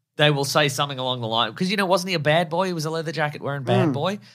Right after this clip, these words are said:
Speaker 1: So I think they'll be like, "Well, he's getting his, he's getting his life back on track now that," and, and, and maybe he'll be back in future, but he won't, obviously.
Speaker 2: <laughs>
Speaker 1: But I think he'll be like, "Yeah, he's off at college, and I'm,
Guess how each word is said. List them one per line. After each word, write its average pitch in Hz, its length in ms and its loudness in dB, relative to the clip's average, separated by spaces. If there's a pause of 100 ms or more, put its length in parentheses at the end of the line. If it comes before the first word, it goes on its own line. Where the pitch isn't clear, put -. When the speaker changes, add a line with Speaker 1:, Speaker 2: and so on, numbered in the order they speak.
Speaker 1:
So 196 120 2
I 196 80 8
think 220 120 -2
they'll 180 100 4
be 175 100 -2
like, 151 220 4
"Well, 175 160 2
he's 151 140 0
getting 143 320 -2
his, 120 160 -12
he's 151 140 -6
getting 175 180 2
his 147 100 0
life 135 280 4
back 120 200 2
on 101 100 -4
track 92 360 -6
now 143 180 4
that," 139 180 0
and, 107 360 -2
and, 98 360 -6
and 92 340 -12
maybe 104 220 -4
he'll 135 160 -2
be 135 80 -6
back 135 240 4
in 135 60 -4
future, 120 280 -6
but 107 100 -8
he 101 40 -6
won't, - 320 -10 (120)
obviously. - 600 -2
Speaker 2:
<laughs> - 240 -18
Speaker 1:
But 127 140 6
I 123 120 6
think 127 180 -4
he'll 120 120 -4
be 110 100 -2
like, 104 160 2
"Yeah, 123 160 2
he's 123 120 -2
off 120 140 2
at 120 80 -10
college, 92 360 -4
and 98 80 -6
I'm, 113 240 -2